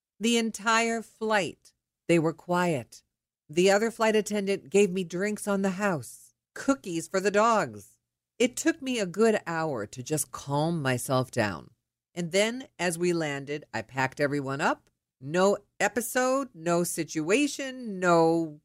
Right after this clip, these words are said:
mess, no nothing. I get to the front of the plane. I put my bag down to the right, and I said, "I'd like to speak with the captain." And I just saw him in the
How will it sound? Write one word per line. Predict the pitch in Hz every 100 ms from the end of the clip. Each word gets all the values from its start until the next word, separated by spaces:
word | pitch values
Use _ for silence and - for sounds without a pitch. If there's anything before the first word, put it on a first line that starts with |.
| _
mess, | 156 196 247 302 - - - _ -
no | 220 233 240
nothing. | 208 156 147 165 - 92 69 _ _ _ _ _ _ _
I | 180
get | 165 214 220
to |
the | 180 156
front | - 214
of | 220
the | 185
plane. | - 190 180 180 180 - _ _ _ -
I | 135
put | - 262 -
my | 208 180
bag | 170 165 160
down | 151 151 151 143
to | 151
the | 123
right, | 120 143 160 - _ _ _ _
and | 143
I | 139
said, | - 160 151 151 -
"I'd | 135 131
like | 143 165 -
to | 139
speak | - - 196 196 -
with | 180
the | 170
captain." | 160 131 - 107 - _ _
And | 151
I | 131
just | 120 147 -
saw | 143 117 113
him | 110
in | 107
the | 98